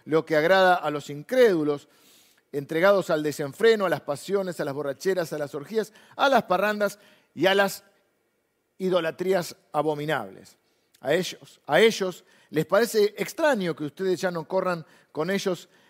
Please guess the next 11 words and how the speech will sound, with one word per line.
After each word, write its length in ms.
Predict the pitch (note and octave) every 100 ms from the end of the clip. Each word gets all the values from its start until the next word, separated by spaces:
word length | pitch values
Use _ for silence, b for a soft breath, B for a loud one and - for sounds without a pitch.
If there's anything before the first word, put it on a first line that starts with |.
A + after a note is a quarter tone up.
| b
en 100 | -
ese 220 | E3+ F3+ F#3+
mismo 520 | A3 G3+ G3 F3 B2 b b
desbordamiento 880 | E3+ D#3+ D#3+ E3+ D#3+ F3 G#3+ G3+ F3
de 240 | D#3 D3 D#3
inmoralidad 580 | D#3+ D#3 D3 D3 G3 G3
y 60 |
por 220 | - D3+
eso 180 | A3+ G#3
los 180 | E3+ C#3
insultan. 560 | C3 C3 A#2 A2 G#2